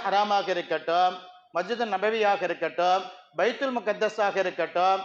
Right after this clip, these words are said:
உலகத்திலே உள்ள எல்லா பள்ளிவாசல்களும் இறைவனுக்காக, இறைவனுடைய பெயரிலே வக்ஃபு செய்யப்பட்டவை. யாரோ தனிநபருக்காக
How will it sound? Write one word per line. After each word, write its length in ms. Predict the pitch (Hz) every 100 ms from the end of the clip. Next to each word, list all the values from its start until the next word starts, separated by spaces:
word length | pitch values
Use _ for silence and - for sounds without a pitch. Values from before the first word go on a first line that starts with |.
| - - _
உலகத்திலே 540 | 180 233 262 247 226 226
உள்ள 240 | 220 202
எல்லா 320 | 185 202 214 208
பள்ளிவாசல்களும் 920 | 190 220 214 214 175 180 175 190 190 - - -
இறைவனுக்காக, 1120 | 180 226 262 254 247 - 220 226 220 240 240 240
இறைவனுடைய 680 | 196 220 220 214 202 190 190
பெயரிலே 500 | 185 208 196 196 196
வக்ஃபு 360 | 190 160 - 247
செய்யப்பட்டவை. 680 | 202 180 170 147 156 147 127 - _ _ _ _ -
யாரோ 240 | 151 196
தனிநபருக்காக 1120 | 202 175 214 196 185 180 170 165 156 175 180